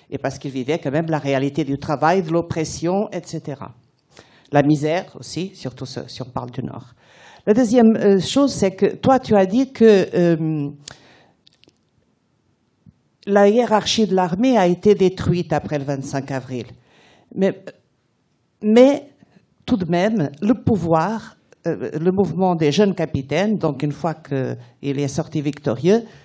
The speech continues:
le pouvoir a été donné quand même à une junte dirigée par le général Spinola, qui est, qui n'est, qui ne faisait pas partie du mouvement des capitaines et qui était vraiment un, un très grand réactionnaire et puis même, je dirais, un très grand fasciste.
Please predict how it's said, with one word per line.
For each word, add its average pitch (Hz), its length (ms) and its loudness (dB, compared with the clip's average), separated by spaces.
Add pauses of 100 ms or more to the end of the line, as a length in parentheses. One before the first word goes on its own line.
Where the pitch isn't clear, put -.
(220)
le 185 120 2
pouvoir 226 400 4
a 214 120 4
été 196 220 4
donné 185 300 0
quand 196 140 -2
même 196 180 0
à 175 80 -2
une 160 200 -2
junte 190 680 -8 (540)
dirigée 170 460 -2
par 190 200 -6
le 156 100 -8
général 160 420 -6
Spinola, 190 720 -6
qui 156 180 -8
est, - 280 -6 (180)
qui - 140 -14
n'est, 151 260 -10
qui 160 100 -10
ne 139 60 -10
faisait 139 220 -10
pas 175 160 -8
partie 170 340 -10
du 170 100 -8
mouvement 147 300 -6
des 147 140 -8
capitaines 151 600 -6
et 156 80 -6
qui - 140 -14
était 170 400 -6
vraiment 156 580 -4
un, 131 180 -8 (320)
un 156 80 -4
très 170 200 -2
grand 170 160 -6
réactionnaire 160 800 -6
et 135 100 -8
puis 147 220 -8
même, 156 420 -6
je 135 140 -12
dirais, 143 260 -8
un 156 80 -4
très 160 220 -6
grand 160 160 -4
fasciste. 190 600 -8